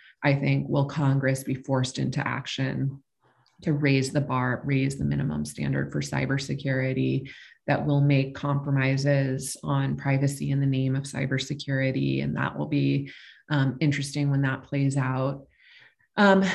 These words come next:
and then I think we'll continue to see these attacks get more sophisticated. So those sloppy Chinese attacks I was covering back in two thousand ten to two thousand twelve, they're not sloppy anymore. Now, you know, they used to be spear phishing attacks. Now they're zero-day attacks.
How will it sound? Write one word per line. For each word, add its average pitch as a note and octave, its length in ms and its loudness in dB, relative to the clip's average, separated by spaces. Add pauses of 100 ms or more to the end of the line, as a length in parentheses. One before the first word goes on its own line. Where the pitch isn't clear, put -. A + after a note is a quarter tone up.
(340)
and A3 240 4
then G3+ 240 2
I G3 120 0
think G3+ 240 -2
we'll A#3 120 -2
continue A3 500 0
to G#3 120 -4
see F#3 240 -4
these F3 220 0
attacks D3 420 -2
get D#3 200 -4
more C3+ 200 0
sophisticated. - 960 -6
So D3 240 2
those C#3+ 300 0
sloppy D3+ 760 0 (600)
Chinese D#3+ 400 2
attacks D3+ 360 -2
I D#3 60 -4
was C#3+ 140 -2
covering C#3+ 480 2
back C#3 260 -2
in C#3 160 0
two - 180 -10
thousand C#3 420 0
ten C#3 320 2
to C#3 60 0
two C#3 220 -6
thousand C#3 380 -2
twelve, C#3 260 0
they're D3 100 -2
not C#3+ 220 -2
sloppy - 460 -6
anymore. - 640 -6 (440)
Now, D3 440 4
you D3+ 100 0
know, C#3+ 60 2
they C#3+ 80 2
used C#3+ 220 2
to C#3+ 60 -6
be C#3+ 100 -2
spear C#3+ 260 0
phishing D3+ 340 -2
attacks. D3 400 -2
Now C#3+ 140 0
they're C#3 140 2
zero-day B2+ 480 -2
attacks. - 600 -8